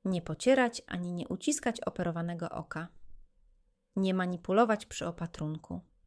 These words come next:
Stosować krople dokładnie według zaleceń. Osłaniać oko przed wiatrem. Unikać zadymionych pomieszczeń. Zachować ostrożność przy codziennych czynnościach higienicznych.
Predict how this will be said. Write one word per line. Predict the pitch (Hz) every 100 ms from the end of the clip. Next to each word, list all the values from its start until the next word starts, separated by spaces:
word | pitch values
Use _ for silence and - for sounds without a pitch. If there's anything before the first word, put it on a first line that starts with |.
| _ _ _ _ _ _ -
Stosować | - 190 196 175 175 -
krople | - 220 254 226 202 - -
dokładnie | 175 175 262 269 233
według | 185 170 170 175
zaleceń. | 160 151 - 160 170 175 _ _ _ _ _ _ _ _
Osłaniać | 180 170 202 196 180 - -
oko | 269 -
przed | - 170
wiatrem. | 160 139 - 160 185 - _ _ _ _ _ _ _ _ -
Unikać | 202 214 196 170
zadymionych | 185 175 180 175 170
pomieszczeń. | - 165 156 - - 165 175 _ _ _ _ _ _ _ _ _ -
Zachować | 185 185 208 202 196
ostrożność | - 180 - 269 226 196 -
przy | - 190
codziennych | - 165 196 190 180
czynnościach | - 170 170 - 170
higienicznych. | - 175 180 196 196 - - -